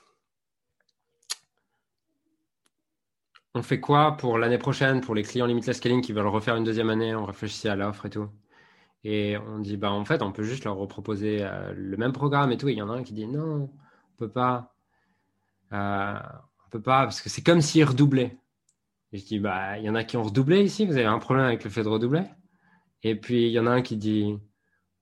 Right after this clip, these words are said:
Je ne répondrai pas à cette question. » Et en fait, à la fin de la session, il nous a appris qu'il avait même pas son, son brevet de troisième. Donc, je pense que l'équation que je vais délivrer ici devrait, euh,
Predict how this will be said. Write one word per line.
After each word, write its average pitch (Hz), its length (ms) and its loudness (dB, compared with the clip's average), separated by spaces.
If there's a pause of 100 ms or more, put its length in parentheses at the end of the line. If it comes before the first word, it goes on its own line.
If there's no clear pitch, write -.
(140)
Je 113 180 -6
ne 113 80 -2
répondrai 117 380 -2
pas 120 100 0
à 120 60 -2
cette 113 160 -10
question. » 147 300 2
Et - 20 6
en 117 80 4
fait, 120 180 0
à 110 60 4
la 110 100 2
fin 135 140 4
de 131 40 4
la 131 60 4
session, 131 340 0
il 131 80 4
nous 117 160 2
a 113 40 4
appris 110 340 2
qu'il 110 220 2
avait 107 160 2
même 120 240 4
pas 127 120 2
son, 107 280 -4 (180)
son 101 380 -6
brevet 110 320 0
de 113 40 -18
troisième. 101 460 -4 (600)
Donc, 113 420 -4 (400)
je - 140 -12
pense 139 240 2
que 113 380 0
l'équation 135 640 0
que 104 380 -2 (760)
je - 140 -14
vais 117 100 0
délivrer 120 460 0
ici 117 260 -4
devrait, 107 680 -4 (200)
euh, 104 240 -6